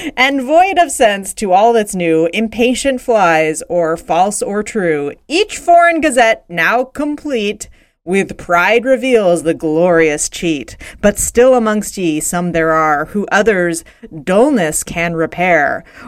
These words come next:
What was meant jest and formed in sport, to draw the city, mob, and court, is nicely managed, neatly done. The bottle was reserved for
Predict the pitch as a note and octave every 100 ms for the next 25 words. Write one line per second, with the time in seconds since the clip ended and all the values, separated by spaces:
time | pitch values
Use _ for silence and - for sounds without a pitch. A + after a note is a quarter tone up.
0 | G#3+ E3+ F#3+ F3+ F#3+ F3+ F3 F3 B3+ B3+
1 | - C4 C4 A3+ - - F3 F3 F3 F#3
2 | A3 B3 G#3+ - A3 F3 C#3+ - - E3+
3 | D#3 D#3+ F3+ A3 - A#3+ F3+ D#3 D3+ E3+
4 | G3+ G#3 A#3 F3 D#3 - G3 F#3+ G#3 A#3
5 | - C4 B3+ C#4+ G#3 D3 F#3+ G3 G#3 G3
6 | G#3 F#3+ C#3+ - - - G3+ - G3+ C#4
7 | A#3+ E3+ E3 D#3+ E3 F3 E3 F3 D3+ E3+
8 | G3 A3 - F3 D#3+ -